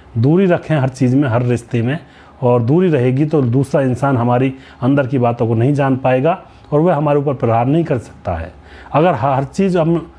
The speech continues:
अगर हम अपनी हर चीज़ उसको बताते हैं, किसी दोस्त को या किसी नज़दीक वाले लोग, लोगों को, तो हमारे ऊपर कभी भी वार स-, कर सकता है, क्योंकि अपने राज किसी के सामने खोलने नहीं चाहिए दोस्तों, वरना समझो अपनी जान दूसरे की मुट्ठी में चली जाती है,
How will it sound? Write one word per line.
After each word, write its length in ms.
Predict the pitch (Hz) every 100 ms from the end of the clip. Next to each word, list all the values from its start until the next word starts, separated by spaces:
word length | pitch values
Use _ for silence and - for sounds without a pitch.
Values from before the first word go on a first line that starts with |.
| - -
अगर 180 | 151 180
हम 180 | 139 196
अपनी 260 | 180 208
हर 180 | 165 147
चीज़ 300 | 170 240 208
उसको 220 | 190 -
बताते 440 | 147 143 143 135 143
हैं, 220 | 143 160 - - - -
किसी 200 | 120 147
दोस्त 300 | 135 143 -
को 120 | 151
या 80 | 147
किसी 300 | - - 165
नज़दीक 400 | 143 127 143 139
वाले 180 | 127 127
लोग, 360 | 123 120 -
लोगों 300 | 117 123 127
को, 240 | 123 147 165 - - - -
तो 60 |
हमारे 260 | 143 139 135
ऊपर 180 | 127 135
कभी 200 | 131 123
भी 100 | 123
वार 240 | 113 120
स-, 120 | -
कर 180 | 113 127
सकता 360 | 120 110 - 123
है, 160 | 123 156 - - -
क्योंकि 200 | 165 170 185
अपने 340 | 165 196 220
राज 260 | 185 185 165
किसी 300 | 180 160 160
के 60 |
सामने 340 | 143 131 127 135
खोलने 320 | - 117 113
नहीं 180 | 101 101
चाहिए 220 | 101 113
दोस्तों, 360 | 123 147 - 180 - - -
वरना 260 | 135 170 180
समझो 300 | - 151 180
अपनी 380 | 208 156 175 190
जान 300 | 139 147 151
दूसरे 280 | 156 151 160
की 80 | 139
मुट्ठी 280 | 131 131
में 100 | 147
चली 220 | 127 95 90
जाती 340 | 90 82 -
है, 160 | 85